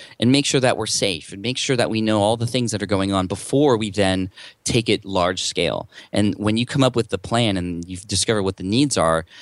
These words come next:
well, then you come up with your solution. And that's what you test. And then you go out there and go through the validation process, which is a specific,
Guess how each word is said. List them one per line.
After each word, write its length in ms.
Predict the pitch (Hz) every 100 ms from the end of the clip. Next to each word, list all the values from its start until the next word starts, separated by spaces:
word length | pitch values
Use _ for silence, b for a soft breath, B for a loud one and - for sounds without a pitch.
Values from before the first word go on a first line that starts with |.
| B _
well, 140 | 101
then 140 | 110 113
you 80 |
come 180 | 107 113
up 100 | 104
with 120 | 98
your 120 | 90 90
solution. 680 | - 85 92 90 - 57 - b b
And 160 | 85 92
that's 240 | 107 -
what 120 | 107
you 100 | 85
test. 400 | 90 - 87 -
And 80 | 98
then 140 | 92 92
you 80 |
go 180 | 90 92
out 160 | 90 87
there 140 | 87
and 120 | 85
go 140 | 87 87
through 140 | 90
the 80 | 82
validation 440 | 82 82 82 -
process, 540 | 76 - 113 104 71 -
which 180 | 80 -
is 120 | 87
a 40 |
specific, 520 | 85 - - 90 85